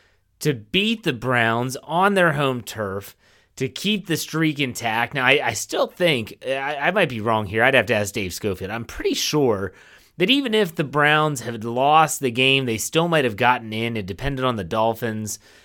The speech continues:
and they lost to the Bills. So there's a chance that the Browns still would have gotten in the playoffs if they would have lost the game on Sunday.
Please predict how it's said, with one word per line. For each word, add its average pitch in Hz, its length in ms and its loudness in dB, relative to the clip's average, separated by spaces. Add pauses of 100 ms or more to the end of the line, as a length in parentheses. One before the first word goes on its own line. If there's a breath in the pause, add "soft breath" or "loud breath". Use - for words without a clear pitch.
(120 soft breath)
and 104 120 -6
they 127 140 4
lost 120 320 2
to 107 80 -12
the 98 80 -8
Bills. 110 400 0 (220 loud breath)
So 214 160 4
there's 302 240 2
a 170 40 0
chance 160 360 0
that 143 100 -4
the 120 60 -2
Browns 131 320 0
still 139 220 2
would 139 120 4
have 117 80 -2
gotten 127 260 4
in 120 60 -4
the 107 80 -8
playoffs 123 460 2
if 98 80 -10
they 120 120 2
would 120 140 0
have 98 140 -6
lost 120 440 2
the 131 120 -2
game 135 240 0
on 135 160 -2
Sunday. 139 480 -2